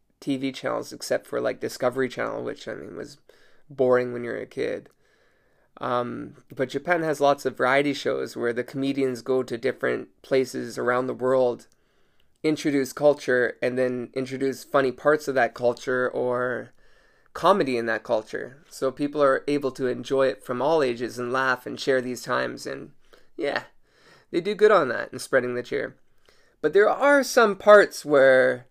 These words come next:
foreigners, or as I try to call it, is people from other countries. The foreigner title is pretty bad in Japan. And if you know much about kanji in Japan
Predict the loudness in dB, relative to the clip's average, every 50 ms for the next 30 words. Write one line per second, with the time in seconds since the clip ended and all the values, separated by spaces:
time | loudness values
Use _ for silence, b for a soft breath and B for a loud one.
0 | _ _ -20 -20 _ _ _ _ _ _ _ _ _ _ 0 4 6 6 6 6
1 | 4 2 -2 -6 -8 -10 -12 -14 -16 -16 -16 -18 _ _ _ _ _ _ -8 -4
2 | -2 0 0 -2 -4 -6 _ _ -10 -10 -6 -4 -4 -4 -4 -4 -2 0 0 0
3 | 0 0 0 0 2 2 2 2 0 -2 -6 -8 -14 -20 -12 -10 -8 -8 -6 -6
4 | -6 -6 -6 -8 -8 -8 -8 -10 -10 -12 -12 -14 -14 -16 -16 -18 -18 -18 -20 -20
5 | -20 -20 _ _ _ _ _ b b b b b b b b -14 -14 -10 -6 -4
6 | -2 -2 -2 -2 -4 -4 -6 -6 -6 -4 -4 -6 -8 -10 -14 -14 -14 -14 -12 -12
7 | -12 -10 -10 -10 -12 -14 -18 -20 -18 -18 -16 -16 -16 -18 -20 -20 -20 -20 -20 -20
8 | -20 -20 -20 -20 -20 -20 -20 -20 -20 -20 -20 -20 -20 -18 -12 -10 -8 -8 -8 -10
9 | -10 -8 -8 -8 -6 -4 -2 0 2 2 2 0 -2 0 0 2 2 2 -2 -8
10 | -20 -20 -20 -20 -20 _ _ _ _ _ _ _ _ -10 -6 -2 -2 0 0 -2
11 | -2 -4 -4 -4 -4 -6 -8 -10 -8 -8 -6 -6 -6 -8 -10 -14 -18